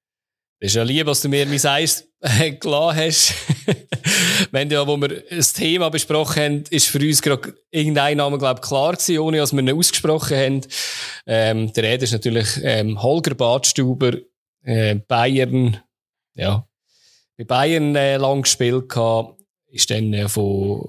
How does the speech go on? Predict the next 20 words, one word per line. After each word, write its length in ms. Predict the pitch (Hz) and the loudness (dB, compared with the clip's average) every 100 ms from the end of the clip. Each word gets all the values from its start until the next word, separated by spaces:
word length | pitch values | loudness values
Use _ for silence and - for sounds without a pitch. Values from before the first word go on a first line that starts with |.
| - - | -14 -20
von 220 | - - | -20 -6
Stuttgart 600 | 107 - 143 - 131 127 | -2 0 0 0 -2 0
zwei 720 | - 139 135 135 156 185 175 _ - - _ _ - | -2 -2 -2 0 0 -2 -6 _ -20 -20 _ _ -8
nach 140 | 139 | -2
Luzern 520 | 147 143 147 131 147 | -2 2 2 2 0
gekommen. 480 | 131 135 139 147 143 _ _ _ _ _ _ | 0 0 0 -2 -6 _ _ _ _ _ _
Dort 180 | 131 123 | -4 0
haben 300 | 131 151 151 - - 127 | 0 2 -2 -6 -6 -6
an 120 | 127 117 | -4 -2
gewissen 400 | 135 143 131 131 | 0 2 2 2
Orten 340 | 135 131 127 | 0 -2 0
auch 100 | 120 | 0
schon 440 | 127 123 123 123 | 0 0 -2 -2
Alarmglocken 840 | 127 120 117 131 131 135 123 127 110 | -2 0 2 0 0 -2 -2 -4 -4
geläutet 460 | 139 165 185 160 - | 0 0 0 -4 -4
gehabt, 340 | 143 143 127 | -2 0 0
weil 160 | 113 107 | -4 -4
das 180 | 101 | -2
ist 180 | 110 - | 0 0
dann, 360 | 107 104 107 | 0 -2 -4